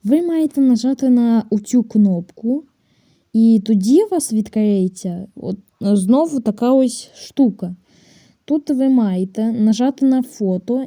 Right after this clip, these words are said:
і вибрати там свого персонажа.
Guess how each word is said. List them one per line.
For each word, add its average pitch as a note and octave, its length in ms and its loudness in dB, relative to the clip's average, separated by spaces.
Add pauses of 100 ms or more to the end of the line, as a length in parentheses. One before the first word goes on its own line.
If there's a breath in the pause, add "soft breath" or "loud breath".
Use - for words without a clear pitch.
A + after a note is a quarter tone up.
(100)
і A3 300 2
вибрати C4+ 520 0
там B3 260 0
свого A3 540 -4
персонажа. A#3 760 -4